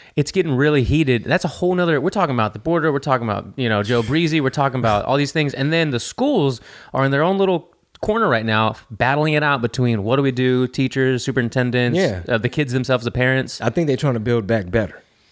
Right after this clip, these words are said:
Speaker 2: That's probably what the fuck they mean. Like, give us some money. We a union. You
Speaker 1: A-,
Speaker 2: know?
Speaker 1: and that's another thing we should break down maybe, uh, on the next episode or, or as we go through season four now is what this one point nine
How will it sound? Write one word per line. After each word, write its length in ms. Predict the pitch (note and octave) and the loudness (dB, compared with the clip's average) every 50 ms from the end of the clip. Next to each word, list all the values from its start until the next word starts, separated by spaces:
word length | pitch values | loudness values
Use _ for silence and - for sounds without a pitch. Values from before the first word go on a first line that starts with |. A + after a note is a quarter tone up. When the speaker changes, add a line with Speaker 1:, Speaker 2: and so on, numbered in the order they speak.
| - _ _ _ _ | -20 _ _ _ _
Speaker 2:
That's 220 | - B2 B2 - | -2 0 2 2
probably 200 | - E3 E3 D3+ | 2 2 2 2
what 100 | C#3 C3+ | 2 0
the 60 | C3 - | -2 -2
fuck 240 | - D3+ C#3+ - - | -2 -2 -2 0 0
they 160 | C#3 C#3+ C#3+ | 0 2 2
mean. 360 | D#3+ E3+ D#3 D#3+ D3+ C#3 A#2+ - - - - A2 F2+ | 2 2 2 2 2 0 -2 -4 -10 -14 -16 -12 -6
Like, 300 | - C3+ C3 B2+ C3 G#2+ | -4 -2 0 0 0 0
give 160 | B2+ F3 F#3+ G#3 | 0 0 0 0
us 100 | - - | -2 0
some 160 | - A#3+ B3 | -2 -2 0
money. 340 | A#3 G#3 F3+ D#3+ D#3+ G3+ C4 C#4+ - - - - - _ _ _ | 0 0 2 2 0 -2 -2 -6 -12 -16 -20 -20 -20 _ _ _
We 240 | - B2 C#3 E3+ F#3+ | -4 -2 0 0 0
a 40 | G#3+ | 0
union. 580 | G#3+ G#3+ A#3 A3+ G3 D#3+ C3+ B2 B2 C#3 E3 - _ _ _ _ _ _ _ _ _ _ _ _ _ _ _ _ _ _ _ _ _ _ _ - | 0 0 2 2 2 2 2 2 0 0 -2 -6 _ _ _ _ _ _ _ _ _ _ _ _ _ _ _ _ _ _ _ _ _ _ _ -6
You 100 | C#3 B2+ | -4 -2
Speaker 1:
A-, 40 | - | 0
Speaker 2:
know? 60 | - | 2
Speaker 1:
and 100 | F#3 E3+ | 2 2
that's 160 | F3+ G#3+ - G#3 | 0 0 0 0
another 180 | G3+ G3+ F#3 | 0 2 2
thing 120 | E3+ F#3 E3+ | 2 2 2
we 100 | E3 D3 | 2 2
should 320 | - - C#3+ B2+ A2+ G#2+ | 2 0 0 0 0 0
break 180 | B2+ C3+ C#3 C3+ | 0 0 0 0
down 300 | C#3 C3+ C3 B2+ B2 - | 0 0 0 0 -2 -2
maybe, 320 | B2 B2 B2 A2+ A#2+ A#2+ | -2 -2 0 0 0 -2
uh, 300 | - A2+ A2 G#2 G2+ F#2+ | 0 0 0 0 0 0
on 100 | G2 G#2+ | -2 -2
the 60 | A2 G#2+ | -2 -2
next 200 | G#2+ G#2 - - | -2 -2 -4 -4
episode 360 | A2 - - A2+ G2+ G2 F#2+ | -6 -4 -2 -2 0 0 0
or, 140 | F#2+ F#2+ - | 0 -2 -2
or 120 | - - | 0 0
as 160 | G#2+ G#2+ F#2 | 0 0 0
we 140 | G2+ G#2 G2 - - - - | -2 -4 -4 -6 -10 -6 -2
go 160 | - G2+ G2+ | 0 0 0
through 240 | - - G2+ G2 F2 | 0 -2 -4 -4 -4
season 320 | - - G#2 F#2 G2 F2+ | -6 -6 -6 -6 -6 -6
four 240 | - - B2 B2+ B2 | -4 -2 0 2 4
now 180 | A2+ G2+ F#2+ - | 4 4 2 2
is 220 | - A2 G#2+ F#2 | 0 -2 -2 -2
what 200 | G#2 B2 C3 - | -2 -2 0 0
this 240 | C3+ A#2 - - - | -2 -2 -2 -2 -2
one 160 | A#2+ A#2 A#2 | 0 0 0
point 240 | G#2+ - B2 F2 F#2 | 0 -2 -2 -2 0
nine 320 | G#2+ G#2+ G#2+ G#2 G#2+ G#2+ | 2 2 2 0 -2 -4